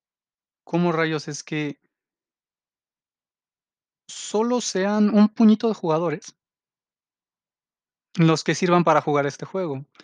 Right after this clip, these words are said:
Entiéndase ahora la palabra meta. Los jugadores meta son aquellos jugadores que, o cartas en este caso que son los que mejor tienen rendimiento en el juego.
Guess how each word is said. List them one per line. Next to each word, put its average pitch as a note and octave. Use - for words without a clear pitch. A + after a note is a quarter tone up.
Entiéndase E3+
ahora D3
la C3+
palabra C3
meta. D3
Los D3
jugadores D#3+
meta E3
son D#3+
aquellos D3+
jugadores D3+
que, E3
o E3+
cartas D#3
en D3
este C3+
caso D3
que C#3+
son D#3+
los D3+
que -
mejor D3
tienen D3+
rendimiento C3+
en C3
el B2
juego. C3